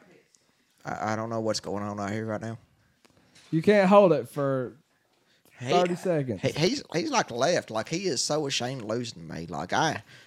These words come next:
Speaker 2: I appreciate everybody out there. Every one of y'all that votes for me every week,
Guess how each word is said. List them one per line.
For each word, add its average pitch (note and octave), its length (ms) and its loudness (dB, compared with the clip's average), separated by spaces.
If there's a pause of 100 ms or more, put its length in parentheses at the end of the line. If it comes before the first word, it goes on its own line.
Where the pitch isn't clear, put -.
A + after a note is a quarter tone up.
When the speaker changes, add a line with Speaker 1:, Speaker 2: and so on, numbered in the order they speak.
Speaker 2:
I B2+ 140 8
appreciate B2 380 6
everybody G2 360 6
out G#2 220 4
there. A#2+ 260 4 (1000)
Every C#3 220 6
one C#3 240 2
of G2+ 80 0
y'all G2 220 4
that D2+ 140 -2
votes A2+ 260 2
for - 80 -12
me F#2 160 0
every G#2 180 -2
week, G2 380 -2